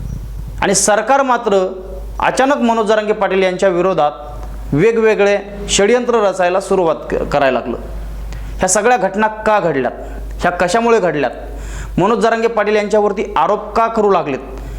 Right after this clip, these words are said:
हे सगळे बारकाव्याचे मुद्दे आहेत, हे सगळे बारकावीने अभ्यासले पाहिजे. आज आपण पाहिलं असेल, मीडिया, सोशल मीडियाच्या माध्यमातून महाराष्ट्रातील वातावरण ढवळलं जातंय.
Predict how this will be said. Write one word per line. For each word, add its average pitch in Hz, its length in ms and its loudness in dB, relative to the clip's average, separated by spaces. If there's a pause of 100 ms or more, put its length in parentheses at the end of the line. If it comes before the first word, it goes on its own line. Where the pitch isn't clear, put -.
(260)
हे 180 120 2
सगळे 185 380 2
बारकाव्याचे 185 680 0
मुद्दे 151 260 2
आहेत, 147 300 2
हे 170 140 0
सगळे 165 300 2
बारकावीने 160 560 2
अभ्यासले 135 520 0
पाहिजे. 107 340 -2 (1080)
आज 196 180 2
आपण 226 200 0
पाहिलं 220 260 2
असेल, 143 520 -4 (920)
मीडिया, 180 440 4 (600)
सोशल 208 400 2
मीडियाच्या 214 400 2
माध्यमातून 170 640 -2 (500)
महाराष्ट्रातील 190 640 2
वातावरण 175 600 0
ढवळलं 165 400 2
जातंय. 127 320 -2